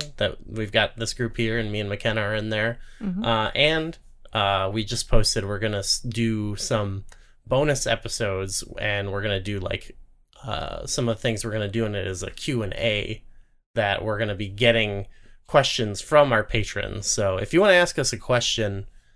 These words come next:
Speaker 1: uh, that we'll answer on these episodes, uh, you can go sign up for only a dollar.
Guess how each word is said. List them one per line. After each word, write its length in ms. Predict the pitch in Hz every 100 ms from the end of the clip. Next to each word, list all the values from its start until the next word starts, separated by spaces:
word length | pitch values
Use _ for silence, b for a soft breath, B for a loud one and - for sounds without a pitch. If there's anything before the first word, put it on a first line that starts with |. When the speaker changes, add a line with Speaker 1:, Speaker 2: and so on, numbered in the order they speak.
| _ -
Speaker 1:
uh, 360 | 104 98 92 87
that 340 | 98 101 95 -
we'll 180 | 104 98
answer 300 | 107 104 110
on 120 | 90
these 200 | 95 -
episodes, 580 | 101 - - - - -
uh, 100 | -
you 60 | 101
can 100 | 110
go 120 | 120
sign 260 | 113 139 123
up 140 | 120
for 120 | - 117
only 220 | 110 107
a 40 |
dollar. 480 | 101 95 98 95 101